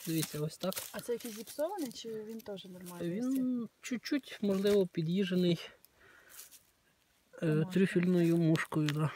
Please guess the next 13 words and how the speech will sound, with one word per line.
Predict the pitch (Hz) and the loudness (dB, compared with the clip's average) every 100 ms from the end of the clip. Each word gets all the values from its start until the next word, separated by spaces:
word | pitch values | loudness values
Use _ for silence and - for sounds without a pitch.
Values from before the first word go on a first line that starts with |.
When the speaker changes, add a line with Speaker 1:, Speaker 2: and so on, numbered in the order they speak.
| - | -6
Speaker 1:
які | 156 151 151 | -8 -4 -6
тут | - | -6
Speaker 2:
А | - | -4
дивися, | 156 | -4
Speaker 1:
літають. | 202 151 147 | -2 -2 -2
Speaker 2:
а | 170 | -4
що | 185 | -10
це | 269 254 | -12 -12
за | 220 | -14
трюфель, | - 196 - 185 | -12 -12 -10 -12
розкажи? | 190 - 196 196 - _ _ _ - - - - _ | -14 -12 -12 -12 -16 _ _ _ -20 -20 -20 -20 _
Speaker 1:
Це, | - - 208 285 262 - - - _ 202 | -6 0 2 2 0 -4 -14 -20 _ -4
е, | 185 170 165 | -2 0 0